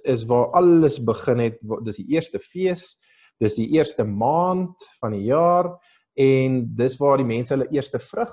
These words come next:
ook gebring het, hulle oes, die eerste van hulle oes gebring het, eh, voor die Vader, die wyfoffer gedoen het, en hulle het, ehm, voor hom gestaan en gesê, "Dankie,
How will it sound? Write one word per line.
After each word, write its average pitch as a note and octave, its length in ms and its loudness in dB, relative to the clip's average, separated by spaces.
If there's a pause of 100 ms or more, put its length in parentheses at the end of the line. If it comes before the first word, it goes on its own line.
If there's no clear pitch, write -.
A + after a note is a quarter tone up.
ook - 240 -8
gebring G2 260 -12
het, F2 100 -16
hulle G#2+ 180 -6 (100)
oes, G3+ 220 -4 (380)
die - 120 -14
eerste D#3 320 -2
van B2+ 160 -8
hulle B2 160 -2
oes F3 180 -4 (100)
gebring G#2 360 -10
het, F#2+ 100 -12 (380)
eh, G2 160 -4 (120)
voor A2+ 160 -4
die A2 80 -10
Vader, G#2 360 -4
die G2 160 -8
wyfoffer G#2+ 560 -6
gedoen G2 380 -12
het, F#2+ 80 -20 (1200)
en G#2+ 260 -6
hulle G#2 220 -4 (200)
het, F#2+ 200 -14
ehm, F2 480 -10 (540)
voor B2 160 -4
hom A2+ 120 -6
gestaan G2 420 -12
en F#2 80 -14
gesê, F2+ 420 -14
"Dankie, G#2+ 680 -12